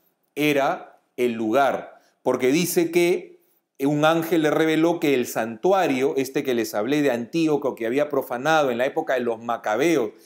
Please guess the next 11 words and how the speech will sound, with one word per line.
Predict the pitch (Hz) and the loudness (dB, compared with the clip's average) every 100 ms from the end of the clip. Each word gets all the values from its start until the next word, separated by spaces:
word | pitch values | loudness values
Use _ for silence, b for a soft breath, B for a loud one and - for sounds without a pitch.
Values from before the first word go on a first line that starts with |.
| B B | B B
trescientos | 139 123 123 175 180 170 143 139 | -4 -2 -2 0 0 0 -2 -4
y | |
pico | 123 185 180 156 | -4 -4 -2 0
de | 147 | 0
años | 175 156 - - | 0 -2 -6 -2
antes | 185 202 170 143 | 0 0 0 0
de | 123 | 0
Cristo, | 123 202 190 - - 87 _ _ _ | 0 0 0 -6 -10 -10 _ _ _
más | 123 151 156 | -4 -4 -2
o | |
menos. | 151 196 156 98 90 | 0 0 0 -4 -10